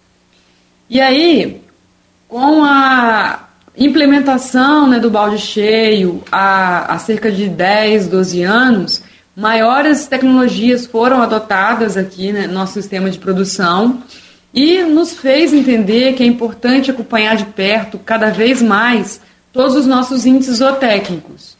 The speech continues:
Então, o que que é isso? Nós precisamos coletar e analisar todos os índices que o sítio gera, como se fosse uma empresa, né?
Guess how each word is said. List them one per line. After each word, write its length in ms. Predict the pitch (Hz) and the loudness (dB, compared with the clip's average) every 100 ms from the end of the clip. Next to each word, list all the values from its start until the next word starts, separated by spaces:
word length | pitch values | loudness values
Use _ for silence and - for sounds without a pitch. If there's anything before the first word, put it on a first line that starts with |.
| _ _ _ _ | _ _ _ _
Então, 440 | 214 202 277 320 277 | -14 -2 2 2 2
o 40 | |
que 120 | 277 | 0
que 80 | - | 0
é 60 | 320 | 2
isso? 460 | 233 165 143 - | 2 0 -4 -10
Nós 160 | 160 190 | -12 -10
precisamos 600 | 240 247 233 240 240 240 | -8 -6 -2 2 2 2
coletar 640 | 240 233 226 - 220 240 | 0 0 -2 -2 0 0
e 40 | 262 | 2
analisar 840 | 240 214 202 170 196 240 214 185 - - _ _ _ | 0 0 -2 -2 -2 0 -2 -6 -14 -20 _ _ _
todos 300 | - 269 254 302 | -4 -2 -2 0
os 220 | 330 233 | 0 2
índices 520 | 294 330 320 - 220 | 4 6 4 0 -6
que 100 | - | -6
o 40 | |
sítio 340 | 254 262 254 277 | -2 -2 -2 -2
gera, 460 | 226 220 220 196 | 0 0 2 0
como 200 | 156 202 | -2 -4
se 60 | 214 | -4
fosse 180 | 254 254 | -4 2
uma 100 | 302 | 2
empresa, 540 | 320 269 226 185 170 | 2 2 2 0 -2
né? 280 | 175 247 330 | 0 0 -2